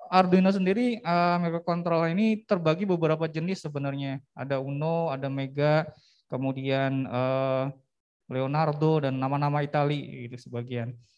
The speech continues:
Nah, untuk yang selanjutnya ada pin digital. Pin digital adanya di, di atas ini ya. Nah, digital ini ada tujuh, delapan,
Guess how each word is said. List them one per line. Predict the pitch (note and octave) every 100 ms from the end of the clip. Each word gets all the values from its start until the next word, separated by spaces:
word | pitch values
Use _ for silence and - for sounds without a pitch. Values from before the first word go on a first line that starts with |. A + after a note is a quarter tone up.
| _ _ _ _ _
Nah, | - D3+ D3+
untuk | D#3+ G#3+ A#3+
yang | A#3 A#3
selanjutnya | A3+ A3+ G#3 F3+ B3 A#3
ada | A3+
pin | A3+ B3
digital. | A3 F3+ G3+ A#3+ G3 C#3 B2 -
Pin | E3+
digital | D#3+ D#3+ G#3+ A3
adanya | F#3+ F3+ A3
di, | G3+ B3+ - _ _ _ _ _ _ _ _ _ _ _ _ - - _ _
di | F3+ E3+ E3+
atas | E3 F3 F#3+ -
ini | F3+ F#3+ D#3
ya. | F#3 - _ -
Nah, | D3 C#3+
digital | D3+ D3+ D#3 F3 E3+
ini | G#3
ada | F#3 E3+ E3+
tujuh, | E3+ D#3+ E3 G3
delapan, | E3 D3+ D3 F#3 F#3